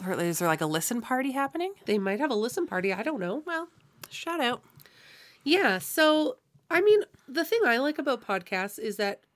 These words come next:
Speaker 2: handy dandy little jump thirty seconds ahead button.
Speaker 1: Mm-hmm.
Speaker 2: Or sometimes I just use my thumb and I scrub, like, 'cause I know that they're probably gonna talk a bunch and I wanna just get to the
Speaker 1: Yeah.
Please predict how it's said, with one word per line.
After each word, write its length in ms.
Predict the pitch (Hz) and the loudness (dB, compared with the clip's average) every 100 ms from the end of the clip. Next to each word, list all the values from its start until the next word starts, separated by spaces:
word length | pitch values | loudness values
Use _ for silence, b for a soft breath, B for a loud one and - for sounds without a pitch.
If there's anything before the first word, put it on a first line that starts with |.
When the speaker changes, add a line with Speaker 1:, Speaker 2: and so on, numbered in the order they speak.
| 247 | -6
Speaker 2:
handy 280 | 233 214 208 | -6 -4 -4
dandy 400 | 202 196 202 196 | -2 -2 -2 -2
little 480 | 185 190 180 170 180 b b b - 196 | 0 0 0 -2 -4 b b b -14 -8
jump 300 | 175 202 208 | 0 0 0
thirty 320 | - 202 190 | -2 -2 0
seconds 340 | 185 196 190 175 | -4 -4 -2 -6
ahead 360 | 175 208 180 156 | -2 -2 -2 -6
button. 260 | - 180 165 156 | -10 -10 -12 -12
Speaker 1:
Mm-hmm. 140 | 151 139 b b b | -14 -16 b b b
Speaker 2:
Or 160 | - 214 | 0 0
sometimes 480 | 214 220 208 202 196 | 2 0 2 2 2
I 100 | 196 | 0
just 180 | 185 180 | 0 -2
use 160 | 185 | -4
my 120 | 185 180 | -2 -4
thumb 320 | - 185 180 | -2 -4 -4
and 100 | 170 | -4
I 240 | 175 180 - | -4 -6 -8
scrub, 680 | - - - - 190 190 190 - _ _ _ | -8 -6 -6 -4 -4 -6 -12 -18 _ _ _
like, 260 | 202 185 180 | -6 -6 -6
'cause 140 | - 180 | -2 0
I 100 | 175 | 2
know 460 | 185 175 180 214 | 2 2 2 2
that 260 | 202 185 180 | 0 -2 0
they're 140 | 185 | -2
probably 260 | 175 185 170 | 0 -4 -2
gonna 160 | 175 | -4
talk 340 | 170 170 165 - _ | -6 -8 -10 -14 _
a 80 | - | -8
bunch 380 | 170 170 175 - | -6 -6 -6 -6
and 140 | 190 170 | -6 -6
I 140 | 170 | -6
wanna 260 | 170 170 165 | -6 -6 -6
just 220 | 170 - | -8 -12
get 180 | - - | -12 -10
to 100 | 190 | -12
the 300 | 160 117 - - B B B | -10 -12 -14 -18 B B B
Speaker 1:
Yeah. 160 | - | -16